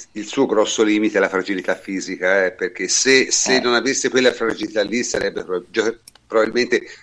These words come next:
Speaker 1: potrebbe fare il titolare in una squadra di livello anche abbastanza alto. Eh, però, ripeto, questa cosa qui purtroppo sembra essere, mm, endemica, quindi diciamo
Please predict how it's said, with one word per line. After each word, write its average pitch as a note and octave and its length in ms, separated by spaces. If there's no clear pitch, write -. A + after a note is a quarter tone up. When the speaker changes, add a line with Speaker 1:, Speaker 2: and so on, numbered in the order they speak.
Speaker 1:
potrebbe A#2+ 320
fare B2 220
il - 60
titolare A#2+ 360
in G#2+ 60
una A2 100
squadra A2 380
di G#2 420
livello G#2+ 720
anche A#2+ 300
abbastanza G2 560
alto. D#2+ 440
Eh, - 800
però, B2 680
ripeto, A2 560
questa A#2+ 340
cosa A#2 240
qui C3+ 240
purtroppo B2 640
sembra A2 340
essere, G#2+ 720
mm, F2 200
endemica, A2 600
quindi B2 300
diciamo A#2 520